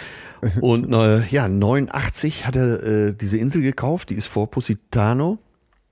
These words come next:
Speaker 2: Ne, so eine
Speaker 1: Mhm.
Speaker 2: kleine Insel, so dreiundneunzig ist er ja gestorben und dann hat die so ein Russe, nee, äh, der heißt Rousseau, ein italienischer Touristikunternehmer
Speaker 1: <laughs>
Speaker 2: gekauft und der vermietet die Insel jetzt immer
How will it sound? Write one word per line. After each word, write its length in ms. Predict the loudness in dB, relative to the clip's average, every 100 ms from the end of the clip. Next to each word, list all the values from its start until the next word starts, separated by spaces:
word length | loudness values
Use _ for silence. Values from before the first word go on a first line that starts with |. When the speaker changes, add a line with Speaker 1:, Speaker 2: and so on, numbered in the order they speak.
| _ -20 -20 -20 -4 0
Speaker 2:
Ne, 140 | 0
so 80 | 2
eine 80 | 2
Speaker 1:
Mhm. 60 |
Speaker 2:
kleine 200 | 2 2
Insel, 540 | 0 -2 0 0 -2 -6 -12
so 300 | -10 -10 -10 -4
dreiundneunzig 580 | 0 2 2 0 0
ist 100 | 0
er 60 | 2
ja 80 | 2
gestorben 420 | 0 -2 -2 -2
und 100 | -2
dann 140 | 0 -2
hat 140 | -4
die 60 | -2
so 120 | 0
ein 120 | 0 -6 -18 -20 -14 -8
Russe, 500 | -4 -2 0 -2 -2 0
nee, 240 | 0 0
äh, 520 | -2 0 0 -2 -6 -10 -18
der 220 | -12 -8 -6
heißt 180 | -4
Rousseau, 560 | 2 2 4 4 2 0
ein 140 | -4 -2
italienischer 760 | 2 4 4 4 2 2 2
Touristikunternehmer 760 | 2 2 0 -4 -2 0 2 0
Speaker 1:
<laughs> 80 | 2
Speaker 2:
gekauft 320 | 2 0 -2 -12 -2
und 100 | 0
der 80 | 4
vermietet 500 | 4 4 2 0 0
die 60 | 0
Insel 280 | 2 4 2
jetzt 220 | 0 -4
immer 400 | -2 0 -2